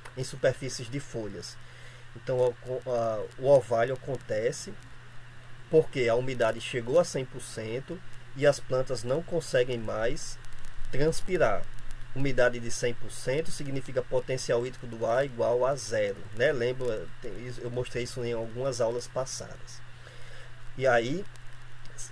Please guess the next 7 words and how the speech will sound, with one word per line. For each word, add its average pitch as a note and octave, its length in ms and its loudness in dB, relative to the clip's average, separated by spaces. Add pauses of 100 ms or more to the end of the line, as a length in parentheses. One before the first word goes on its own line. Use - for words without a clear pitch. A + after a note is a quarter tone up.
(180)
a B2+ 120 2
planta D3 320 2
não D#3+ 120 4
consegue F#3+ 400 2
transpirar, F#3 560 4
mas A#2+ 320 0
ela D3 340 4